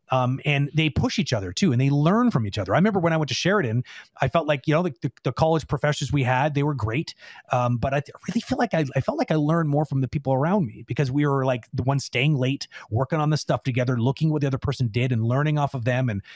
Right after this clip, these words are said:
it's, uh, it's, you know, so, like, I think if you're not ready to be learning forever, <laughs> basically,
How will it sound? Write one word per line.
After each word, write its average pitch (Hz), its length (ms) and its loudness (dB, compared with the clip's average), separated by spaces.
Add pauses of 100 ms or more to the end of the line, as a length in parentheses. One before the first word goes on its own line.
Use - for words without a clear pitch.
(200)
it's, 143 320 -2
uh, 131 300 2
it's, - 280 -4 (160)
you 190 120 -2
know, 185 180 2
so, 180 200 0
like, 175 240 0 (120)
I 160 40 2
think 220 320 -2 (280)
if 160 140 0
you're 170 100 4
not 185 280 2 (140)
ready 165 400 2
to - 120 -4
be 143 120 -2
learning 151 640 2 (100)
forever, 143 680 0
<laughs> - 40 -12
basically, 185 640 2